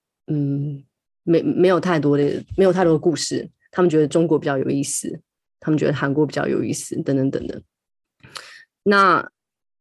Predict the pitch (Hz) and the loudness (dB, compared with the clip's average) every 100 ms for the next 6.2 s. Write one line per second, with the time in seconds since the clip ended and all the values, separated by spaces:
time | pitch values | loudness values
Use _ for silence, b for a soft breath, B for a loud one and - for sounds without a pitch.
0 | _ _ _ _ - - 240 254 - 185 | _ _ _ _ -6 2 4 4 4 4
1 | 202 202 175 180 135 139 - 156 151 139 | 6 4 4 2 0 0 0 0 0 -2
2 | 131 127 - - _ B B 247 240 208 | -2 -6 -6 -16 _ B B 0 2 4
3 | 202 214 214 208 220 175 165 156 147 156 | 6 6 4 4 4 4 4 2 4 2
4 | 147 170 143 131 - 165 156 151 151 147 | 2 2 0 -2 2 4 4 4 2 2
5 | 147 160 - 143 143 143 143 147 143 139 | 0 0 0 0 2 2 2 2 0 0
6 | 147 143 | 0 -2